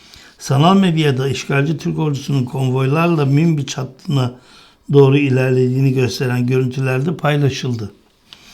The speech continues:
Yerel kaynaklara göre işgalci devlete ait bir askeri konvoy Deir Balut sınır kapısından Halep bölgesine,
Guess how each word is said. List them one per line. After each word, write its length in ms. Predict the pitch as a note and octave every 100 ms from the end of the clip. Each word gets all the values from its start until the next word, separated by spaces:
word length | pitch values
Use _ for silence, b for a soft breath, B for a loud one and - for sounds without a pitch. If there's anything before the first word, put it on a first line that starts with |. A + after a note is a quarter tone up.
| B B B -
Yerel 380 | B2+ D3 G3
kaynaklara 600 | G3+ E3 D#3 C#3 - C#3+ C#3
göre 280 | B2+ B2
işgalci 580 | B2+ - - C3+ C3 E3+
devlete 440 | D3 C#3 C3 C3+ E3+
ait 380 | D3+ B2+ B2
bir 80 | B2+
askeri 500 | C#3 - - C3 B2
konvoy 680 | B2 - - - - E3+ F#3+ - B B B B
Deir 340 | C3+ C#3+ D3+ C3+
Balut 300 | D#3+ D#3+ -
sınır 340 | - C#3 C3+
kapısından 540 | C3+ B2 - C3+ E3+
Halep 400 | C#3 D3 D#3+ C3+
bölgesine, 760 | - C#3 B2 A2+ - C3 E3 F3